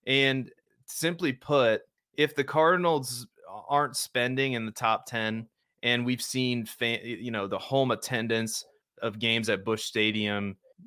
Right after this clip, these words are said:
I mean, they're, they've been top five in home attendance for a long time. They have three, over three hundred million fans consistently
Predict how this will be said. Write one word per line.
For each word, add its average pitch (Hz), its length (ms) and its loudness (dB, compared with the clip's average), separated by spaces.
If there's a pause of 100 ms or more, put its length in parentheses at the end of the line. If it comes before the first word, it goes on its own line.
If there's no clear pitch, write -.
I - 480 -20
mean, 110 340 -2
they're, 131 220 6
they've 131 260 4
been 123 160 2
top 120 300 2
five 117 220 4
in 107 80 -4
home 107 200 -2
attendance 101 520 -4
for - 160 -4
a 95 80 2
long 101 400 -2
time. 101 480 0 (260)
They 117 80 6
have 113 240 2
three, 127 220 0
over 120 260 0
three 120 160 -2
hundred 110 200 0
million 104 340 0
fans 101 400 -2
consistently 110 1080 -2